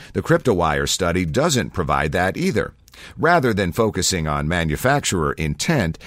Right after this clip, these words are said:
it looks at the endemic problem of bad code pushed by participants in the broader Android ecosystem.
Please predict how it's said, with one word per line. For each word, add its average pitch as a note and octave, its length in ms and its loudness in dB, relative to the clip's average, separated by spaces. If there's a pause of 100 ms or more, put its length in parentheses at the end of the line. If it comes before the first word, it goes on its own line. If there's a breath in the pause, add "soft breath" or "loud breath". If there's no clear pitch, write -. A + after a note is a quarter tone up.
(160 loud breath)
it - 180 2
looks B2 420 0
at F#2 160 2
the F#2 200 -2
endemic G2 520 0
problem D2+ 500 -2
of C#2 220 -4
bad C3 400 0
code D#2+ 580 2
pushed - 300 0
by D#2+ 200 0
participants F2 720 -2
in F#2 100 0
the F#2 100 0
broader F2 600 0
Android E2+ 500 -2
ecosystem. D#2+ 760 -4